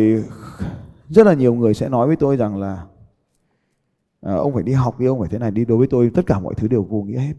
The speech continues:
Cái hành trình đến như thế này. Tôi có một người chị, chị này là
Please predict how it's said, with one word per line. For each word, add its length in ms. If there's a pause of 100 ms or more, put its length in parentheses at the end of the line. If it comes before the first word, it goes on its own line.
(380)
Cái 140
hành 140
trình 200
đến 180
như 80
thế 60
này. 200 (680)
Tôi 100
có 100
một 120
người 160
chị, 360 (1040)
chị 200
này 240
là 420